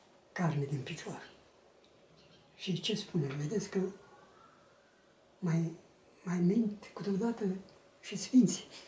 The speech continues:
nu? Ce era să spună că, uite, că trebuia să alegi. Că eu m-am tăiat, mi-am tăiat bucăți din picioare. Și doctorul l-a întrebat,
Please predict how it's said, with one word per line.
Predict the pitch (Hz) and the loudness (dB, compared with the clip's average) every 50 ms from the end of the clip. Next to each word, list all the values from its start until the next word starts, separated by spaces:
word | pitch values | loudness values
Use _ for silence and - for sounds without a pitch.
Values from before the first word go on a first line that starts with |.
| - - - - - 214 196 - - - - | -20 -20 -6 -4 -2 -2 -2 -4 -8 -10 -4
nu? | 156 165 180 180 - - - - - - - - | -4 -2 -2 -4 -6 -12 -20 -20 -20 -20 -18 -12
Ce | - - 180 190 | -2 2 4 4
era | 196 202 180 | 6 6 6
să | 175 190 156 | 6 4 2
spună | - - - 170 156 160 | 2 4 6 8 8 8
că, | 160 - 175 151 156 | 6 6 2 2 2
uite, | 208 214 - 175 151 135 139 - - - - - - - - | 2 4 4 4 4 4 2 -4 -8 -14 -20 -20 -20 -20 -8
că | - 180 147 147 - | -4 -4 -2 -2 -2
trebuia | - 190 160 143 180 196 202 | 0 0 2 2 2 0 0
să | 202 208 | -2 -2
alegi. | 202 240 269 254 240 - - - - - - - - - - - - - - - - - - - - - - - - - - - - - - - - - - | -2 -2 -2 -2 -4 -6 -10 -16 -18 -20 -20 -20 -20 -20 -20 -20 -20 -20 -20 -20 -20 -20 -20 -20 -20 -20 -20 -20 -20 -20 -20 -20 -20 -20 -20 -20 -20 -20 -10
Că | - 180 170 156 147 143 143 135 - - - - - - - - - - - - - - | -4 -2 0 2 2 0 0 -2 -6 -10 -16 -20 -20 -20 -20 -20 -20 -20 -20 -20 -14 -2
eu | - 160 165 240 208 | 2 4 6 8 8
m-am | 160 147 151 151 135 127 131 131 - - - - - - - - - - - - - - _ - - - | 6 6 4 2 0 -4 -6 -8 -12 -18 -20 -20 -20 -20 -20 -20 -20 -20 -20 -20 -20 -20 _ -20 -8 -2
tăiat, | 185 160 139 143 160 147 131 147 | 0 2 2 4 2 2 4 4
mi-am | 147 151 156 147 | 4 6 6 4
tăiat | - - 190 165 156 147 | 4 2 2 2 4 2
bucăți | 139 - - 196 156 139 143 | 0 -2 -2 -2 -2 -2 -2
din | 143 139 135 147 - - - | -4 -4 -6 -8 -8 -12 -16
picioare. | - - - - - - - - - - - - - - - - - - - - - - - - - - - | -18 -16 -16 -16 -16 -18 -18 -20 -20 -20 -20 -20 -20 -20 -20 -20 -20 -20 -20 -20 -20 -20 -20 -20 -20 -20 -20
Și | - - - | -18 -8 -6
doctorul | 302 294 - - 285 269 - 294 | -6 -6 -4 -4 -6 -4 -2 -2
l-a | 285 277 277 | -4 -4 -6
întrebat, | 269 262 - 262 262 240 269 226 160 - - | -4 0 2 2 2 4 2 0 0 -4 -10